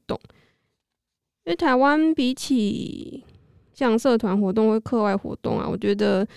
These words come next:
成绩应该还是最先列入考量的重点。但日本的话就不太一样。我觉得在日本，社团跟课业的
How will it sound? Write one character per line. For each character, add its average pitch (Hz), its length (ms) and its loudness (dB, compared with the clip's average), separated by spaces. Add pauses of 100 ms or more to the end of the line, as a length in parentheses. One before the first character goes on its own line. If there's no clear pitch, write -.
(200)
成 214 240 2
绩 240 220 -2
应 254 140 2
该 240 240 2
还 202 200 -4
是 208 240 -2
最 214 200 0
先 185 400 0
列 196 180 2
入 185 160 0
考 - 240 -10
量 - 160 -10
的 - 120 -10
重 - 220 -4 (120)
点。 - 120 -8 (800)
但 277 420 0
日 294 200 4
本 - 420 -8
的 - 180 -6
话 196 480 -2
就 220 160 0
不 - 160 -12
太 - 240 -8
一 - 260 -10
样。 - 140 -6 (520)
我 240 80 -6
觉 277 160 2
得 311 80 2
在 302 180 4
日 302 160 4
本， 208 400 -2
社 262 320 0
团 190 360 -2
跟 214 680 4 (140)
课 262 260 2
业 233 200 4
的 202 120 -2